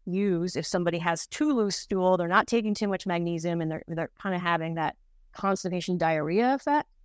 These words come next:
And that can be a sign that they have a little bit more endotoxin. So getting on a good four-based probiotic that has the Bacillus strain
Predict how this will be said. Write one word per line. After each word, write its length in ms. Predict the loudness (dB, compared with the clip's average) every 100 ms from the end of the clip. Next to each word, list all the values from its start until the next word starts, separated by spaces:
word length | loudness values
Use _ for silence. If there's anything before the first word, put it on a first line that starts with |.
| -20 _ _
And 140 | -2 2
that 160 | 2
can 160 | 2 0
be 180 | 2 0
a 40 |
sign 340 | 0 -2 0 -2
that 100 | -2
they 100 | -2
have 220 | 0 0
a 40 |
little 200 | 0 -2
bit 160 | -2 -2
more 200 | -2 -2
endotoxin. 720 | -2 -2 0 0 0 -2 -4 -4 _ _ _ _
So 580 | 2 4 4 2 -2 -4
getting 300 | -2 2 2
on 320 | 2 0 0 -2
a 140 | -4 -4
good 400 | -2 0 0 -4 _ _ -6
four-based 680 | 0 0 2 2 0 -4 -12 _ _ -2
probiotic 640 | 0 2 2 4 4 4 -2 _ -6
that 180 | -4 -2
has 300 | -4 -4 -4
the 60 |
Bacillus 440 | -8 -2 0 0 -4
strain 640 | -10 -2 0 0 0